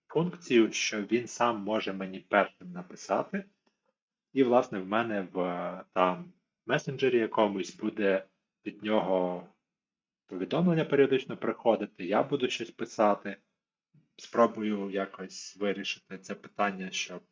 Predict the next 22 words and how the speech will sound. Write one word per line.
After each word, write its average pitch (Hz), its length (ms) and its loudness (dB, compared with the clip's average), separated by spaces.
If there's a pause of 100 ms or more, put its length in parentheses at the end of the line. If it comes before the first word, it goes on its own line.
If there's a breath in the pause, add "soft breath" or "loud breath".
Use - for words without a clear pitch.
(120)
він, 90 320 -10 (760)
е, 92 140 -12
був 90 280 -8
схожий 92 680 -4 (340)
на 95 340 -6
людину. 131 540 -6 (420)
І 107 220 -4
мені 107 240 -8
цікаво 107 720 -2 (320)
подивитися, 95 840 -6
які 92 280 -8
в 95 60 -12
мене 92 180 -8
будуть, 92 360 -10 (180)
будуть 98 360 -6
відчуття 117 720 -6 (500)
за 104 300 -4
кілька 104 320 -6
днів 101 280 -8
такого 98 360 -4
спілкування. 95 960 -8 (720)
Ось. 90 580 -8